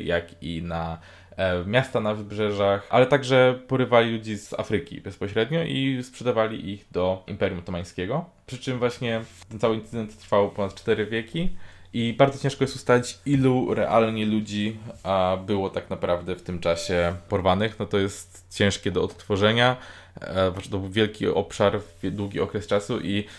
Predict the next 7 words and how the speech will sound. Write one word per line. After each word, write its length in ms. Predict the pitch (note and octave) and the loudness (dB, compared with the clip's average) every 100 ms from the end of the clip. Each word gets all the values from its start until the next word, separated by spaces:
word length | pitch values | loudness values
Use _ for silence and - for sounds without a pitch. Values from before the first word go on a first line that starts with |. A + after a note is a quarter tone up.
| - - | -16 -10
niektóre 280 | G#2 B2 | -2 -2
szacunki 400 | A2 - B2 - | -2 -4 -10 -6
mówią, 360 | A#2 A2 G#2+ G#2+ | -6 -4 -2 -2
że 140 | G2+ | -4
ponad, 500 | G2 A2 G2 F2+ - - - | -4 -2 -2 -2 -10 -14 -6
e, 180 | F#2 | -4
milion 640 | F#2+ G#2+ A#2 G#2+ G#2 G2+ | -2 -2 0 0 0 -2